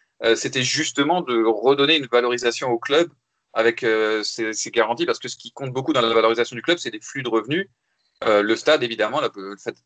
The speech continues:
propriétaire de son stade, c'est important, mais les flux de revenus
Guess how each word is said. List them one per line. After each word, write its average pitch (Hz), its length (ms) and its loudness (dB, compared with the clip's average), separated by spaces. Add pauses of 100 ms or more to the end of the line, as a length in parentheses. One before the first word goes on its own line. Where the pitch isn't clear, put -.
propriétaire 113 360 -2
de 104 80 -2
son 104 120 -10
stade, 117 200 -2
c'est 107 100 -8
important, 107 340 -2
mais 104 220 -2
les 113 140 -2
flux - 160 -10
de 117 60 -8
revenus 143 360 -4